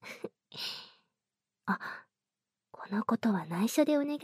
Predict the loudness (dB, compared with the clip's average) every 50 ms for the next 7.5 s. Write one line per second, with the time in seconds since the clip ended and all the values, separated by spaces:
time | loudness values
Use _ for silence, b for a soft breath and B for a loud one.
0 | -2 -2 -4 -4 -6 -6 -4 -4 -4 -6 -8 -10 -14 _ _ _ _ _ _ _
1 | _ _ _ _ _ _ _ _ _ -12 -6 -2 -2 -2 -2 -2 -6 -12 _ _
2 | _ _ _ _ _ -14 B B B B B B B B B B B B B B
3 | _ _ _ _ _ _ _ _ _ _ _ _ _ -2 0 2 4 2 4 6
4 | 6 6 6 6 4 2 0 -2 -4 B B B B B B B B B B _
5 | _ _ _ _ 6 6 6 6 _ 4 6 6 8 8 6 4 2 2 4 4
6 | 6 6 8 8 6 4 2 2 0 -2 2 4 2 4 6 6 4 4 4 2
7 | 2 2 0 0 0 -2 -6 -12 -18 -20